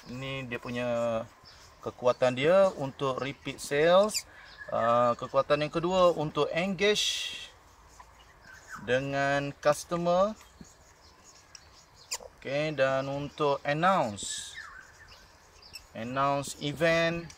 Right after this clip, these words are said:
Untuk sharing. Okey, dan macam-macam lagi lah bala-, apabila kita mula menguasai email marketing. Pemasaran menggunakan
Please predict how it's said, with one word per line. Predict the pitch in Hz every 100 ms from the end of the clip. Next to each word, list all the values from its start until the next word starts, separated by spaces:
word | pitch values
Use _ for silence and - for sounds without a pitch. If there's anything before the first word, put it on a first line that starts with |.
| - - - - - 1077 - - - - - - - - -
Untuk | 120 131 - 131 131 127 127 -
sharing. | - - 156 165 170 170 170 170 165 - - - - - - - - - - - - - - - - - - -
Okey, | 156 175
dan | 143 151 151 -
macam-macam | 147 156 190 202 220 214
lagi | 208 220
lah | - - - 139
bala-, | 143 147 151
apabila | 151 165 165 170
kita | - 165 160 156
mula | 151 156 156 147
menguasai | 143 147 147 147 - 151 - - 151
email | 151 139 127
marketing. | 123 120 113 107 - - - - - - -
Pemasaran | 165 190 220 247 285
menggunakan | 240 196 196 190 196 180